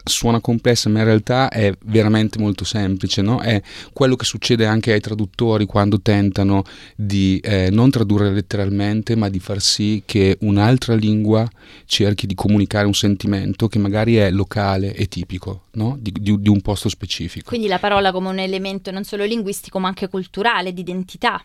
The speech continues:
Speaker 1: Esattamente, esattamente. Ovviamente il concetto di identità è uno dei concetti su cui, eh, diciamo, ruota attorno al discorso della nostalgia, no? Diciamo che banalmente,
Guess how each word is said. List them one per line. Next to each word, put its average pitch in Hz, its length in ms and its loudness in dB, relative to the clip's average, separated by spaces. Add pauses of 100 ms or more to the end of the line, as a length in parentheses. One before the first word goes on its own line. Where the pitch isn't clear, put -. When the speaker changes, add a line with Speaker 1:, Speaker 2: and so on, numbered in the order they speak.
Speaker 1:
Esattamente, 101 840 -2
esattamente. 95 640 0
Ovviamente 127 960 2
il 107 140 -2
concetto 104 400 2
di 98 80 0
identità 98 680 -2 (280)
è 107 160 2
uno 117 380 4
dei 98 120 0
concetti 98 840 -2 (260)
su - 220 -4
cui, 98 580 2
eh, 90 500 0
diciamo, 95 560 2
ruota 95 800 0
attorno 95 480 0
al 90 60 0
discorso - 360 -4
della 101 120 -4
nostalgia, 92 720 0 (240)
no? 98 220 0 (280)
Diciamo 110 380 2
che 95 240 0
banalmente, 98 1120 2